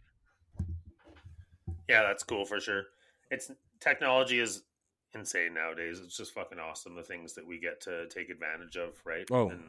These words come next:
Speaker 2: hundred percent.
Speaker 1: musically especially. It's cool 'cause whatever we're into, we're into it, but there's just a billion different things now.
Speaker 2: Mm-hmm.
Speaker 1: So many different creators, so many different countries too that make music that, you know, you don't hear. We hear our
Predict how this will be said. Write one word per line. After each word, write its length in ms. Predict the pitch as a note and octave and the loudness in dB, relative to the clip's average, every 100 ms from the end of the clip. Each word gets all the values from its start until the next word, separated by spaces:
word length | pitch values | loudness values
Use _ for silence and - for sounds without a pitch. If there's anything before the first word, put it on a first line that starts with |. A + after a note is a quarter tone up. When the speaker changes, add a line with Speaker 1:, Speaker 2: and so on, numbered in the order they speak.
| F#2 | -6
Speaker 2:
hundred 200 | A#2 G#2+ | -2 -2
percent. 180 | F#2+ G2 - | -2 -2 -4
Speaker 1:
musically 320 | F#2 - F2 | -8 -8 -8
especially. 680 | E2 - F2 - F2+ E2+ E2+ _ _ - _ _ | -6 -4 -4 -4 -8 -8 -10 _ _ -20 _ _
It's 160 | B2+ - | -2 -2
cool 260 | - D3 | -2 0
'cause 360 | C3+ C3+ G#2 - - _ _ - - | 0 -2 -4 -12 -20 _ _ -20 -10
whatever 480 | C#3 C#3+ C#3+ D3 C#3 | 0 6 6 6 2
we're 200 | B2+ A#2 | 4 4
into, 540 | G#2+ A2 - A2+ A2+ G2 | 2 -2 -4 -2 -2 -4
we're 160 | G#2 | -2
into 340 | G2 G2 - A#2 | -2 -4 -6 -6
it, 140 | A2 | -4
but 140 | G2 G2 | -4 -4
there's 240 | G2 F2+ | -6 -6
just 240 | G#2+ - - G#2+ | -8 -10 -8 -6
a 60 | - | -6
billion 400 | G2+ F#2+ G2 G2 | -4 -2 -2 -4
different 320 | F#2 F2 F#2+ | -6 -8 -10
things 400 | - F2+ F2+ E2+ | -10 -10 -10 -12
now. 320 | F2+ E2 D#2+ - | -8 -6 -6 -6
Speaker 2:
Mm-hmm. 100 | A#2 | -2
Speaker 1:
So 220 | G2+ A#2+ | 0 0
many 160 | A2+ A2+ | 0 0
different 300 | G#2+ B2 A2+ | 0 -2 -4
creators, 600 | - A2 F#2 F#2+ F#2 F#2 | 2 2 4 2 -2 -4
so 140 | - G#2+ | -4 -4
many 180 | A2 | -4
different 340 | G#2+ A2+ C3+ A2 | -4 -2 -4 -4
countries 480 | A#2+ A#2+ - F#2+ F2+ | -4 -4 -6 -6 -6
too 200 | - G#2 | -8 -6
that 200 | F#2 E2+ | -6 -6
make 180 | F2+ F2 - | -4 -4 -6
music 440 | F2+ F2 F2+ E2+ - | -10 -6 -6 -6 -4
that, 160 | F2 - _ _ _ _ _ _ | -6 -6 _ _ _ _ _ _
you 180 | G#2+ G#2 | -10 -8
know, 160 | F2+ F#2 | -6 -8
you 340 | G2 G2 G2+ | -8 -12 -10
don't 220 | A2 A2 G#2+ | -6 -8 -8
hear. 520 | G#2+ G#2+ G2 F#2+ - - - _ _ _ | -6 -2 -2 -4 -8 -18 -20 _ _ _
We 160 | A2+ A2+ | -10 -6
hear 180 | A2+ A#2 | 0 2
our 280 | G#2 G#2 | 4 2